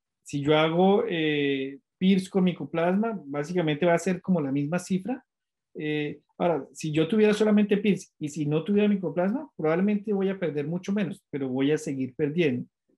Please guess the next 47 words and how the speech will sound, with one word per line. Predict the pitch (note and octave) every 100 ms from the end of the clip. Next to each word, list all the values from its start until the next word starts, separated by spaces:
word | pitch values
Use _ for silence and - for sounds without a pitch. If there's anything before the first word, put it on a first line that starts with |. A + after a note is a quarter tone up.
| _
Entonces, | D3+ F3 G#3+
si | G#3
ustedes | - D#3 E3 F#3
lo | G3
ven, | C#3+ D#3+ B3 - _ _ _ _ _ _
si | - D#3
uno | F3+
hace | F#3+
los | G3+ F#3+
cálculos | F3+ D#3 - C3+ B2
por | - B2+
cerda, | - F#3 A3+ C#4+ -
es | C#3+ C3
mucho | E3 F3+ F3+
dinero, | D3+ D3 C3
y |
si | C3
los | C3 B2+
hace | C#3 F3
uno | F3+ F#3
por | F#3+
animal, | D3+ C3+ D3 G3 F#3+ _ _
es | C3+ -
tremendamente | E3+ E3+ F3+ F3 E3+ F3+
dinero, | E3 D3+ D3+ B2
que | D3
al | C#3
multiplicarlo | C3+ C3+ B2+ C3+ - D#3+ D3 C3 _ _ _
por | D3 C#3
todos | - D#3 F3+
los | G3 G3
animales | E3+ D3 D3 C#3+ C3+ - _ _ _ -
que | C#3
uno | C3+ D3+ E3
produce | F#3 D#3 E3 C#3+ B2+ -
en | C#3+ C3
el | B2+
año, | C#3 G#3 B3+ _ _ _ -
es | C#3 B2+
mucho | C3 D#3+ G#3 A3 G#3+ A3+
dinero | G#3 E3+ F3 A3+ A3+
que | - D3
se | C#3+
deja | B2+ C3+ D#3
en | F3
la | D3+
mesa, | C3 C#3+ A#3+ C#4+